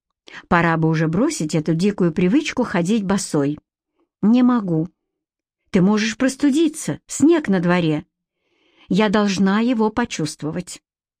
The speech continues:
«Хочешь, я пойду с тобой?» «Нет, я ненадолго». И Мазарин поспешно поцеловала мужа. Девушка отправилась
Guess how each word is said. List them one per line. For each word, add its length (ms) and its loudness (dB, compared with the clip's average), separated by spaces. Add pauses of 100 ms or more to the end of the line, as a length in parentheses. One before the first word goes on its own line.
(180)
«Хочешь, 420 -2
я 160 0
пойду 260 0
с 100 -6
тобой?» 440 -4 (440)
«Нет, 420 0 (180)
я 180 2
ненадолго». 800 2 (760)
И 80 4
Мазарин 440 2
поспешно 580 -2
поцеловала 600 -2
мужа. 420 0 (1200)
Девушка 500 0
отправилась 640 -2